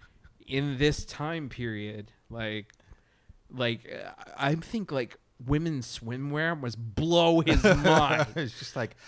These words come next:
Speaker 2: "I can see everything above the ankle. Like,
Speaker 1: Yeah,
Speaker 2: this is wild," you
Speaker 1: exactly.
Speaker 2: know? <laughs>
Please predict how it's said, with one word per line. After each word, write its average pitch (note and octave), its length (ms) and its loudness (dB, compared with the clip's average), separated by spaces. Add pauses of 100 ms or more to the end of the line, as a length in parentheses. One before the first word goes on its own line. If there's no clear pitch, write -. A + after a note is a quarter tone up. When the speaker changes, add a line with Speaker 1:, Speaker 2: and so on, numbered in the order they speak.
(340)
Speaker 2:
"I F3 120 -10
can E3+ 180 -10
see G#2+ 300 -14 (140)
everything B2 480 -2
above F#2 300 -6
the G#2 180 -4
ankle. A#2+ 400 -6
Like, E3 100 -8
Speaker 1:
Yeah, A3+ 300 -2
Speaker 2:
this C3 140 -4 (120)
is D3 80 -2
wild," F#3+ 460 2
you C3 140 0
Speaker 1:
exactly. - 240 -6 (340)
Speaker 2:
know? A#2+ 140 -2
<laughs> - 180 -10